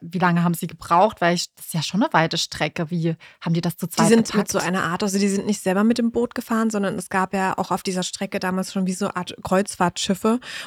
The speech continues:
Speaker 2: Und die sind dann halt einfach mit so einem großen
Speaker 1: Ah.
Speaker 2: Schiff mitgefahren und die haben die dann dort,
Speaker 1: Okay.
Speaker 2: ähm, bei der Insel rausgelassen. Es war auch so,
Speaker 1: Okay.
Speaker 2: dass, äh, sie immer wieder besucht wurden, ähm, von irgendwelchen Milliardären, die auch mit ihren Schiffen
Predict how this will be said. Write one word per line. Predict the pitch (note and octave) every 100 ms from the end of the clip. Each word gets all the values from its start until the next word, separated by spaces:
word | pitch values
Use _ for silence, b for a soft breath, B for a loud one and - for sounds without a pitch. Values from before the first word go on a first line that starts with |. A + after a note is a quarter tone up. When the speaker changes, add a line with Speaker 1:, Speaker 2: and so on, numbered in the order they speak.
| -
Speaker 2:
Und | F#3+
die |
sind | F3 G3
dann | G3+
halt | F#3+ -
einfach | G3
mit | G#3
so | -
einem | F#3+ C4+
großen | C4+ A3 C#4+ - B3
Speaker 1:
Ah. |
Speaker 2:
Schiff | F#3+ F#3 F3
mitgefahren | A3+ A#3 - A3 G#3+ G#3+
und | G3+
die | F#3+ F#3+
haben | F#3+
die | F#3
dann | F#3 F3+
dort, | F3+ E3+ F3 - B
Speaker 1:
Okay. | F#3+ - F3+
Speaker 2:
ähm, | E3+ E3
bei | E3
der | C#3+
Insel | D#3 -
rausgelassen. | - D3 - E3 D3+ -
Es | E3+
war | G#3
auch | - C4
so, | - C4+ D#4+ B
Speaker 1:
Okay. | D#3 - - _ _
Speaker 2:
dass, | - G#3+ - - -
äh, | C#3+ -
sie | G#3+
immer | A3+ D4+
wieder | D4
besucht | A3+ G#3+ B3 - -
wurden, | F#3 G3 G3+ B3 C4 -
ähm, | G3+ G3+ G3+
von | - G#3 G3
irgendwelchen | G3 G3+ G3+ G3+ G#3+ G3+ G3 G3 G3 G3+
Milliardären, | G3+ G3 F#3 F3+ F#3 G#3 G#3 G#3
die | G3+
auch | - G3+
mit | G#3 G3+
ihren | G3 F#3+
Schiffen | F#3 - A#3 - A3+ A3 A3 G3 F#3+ F3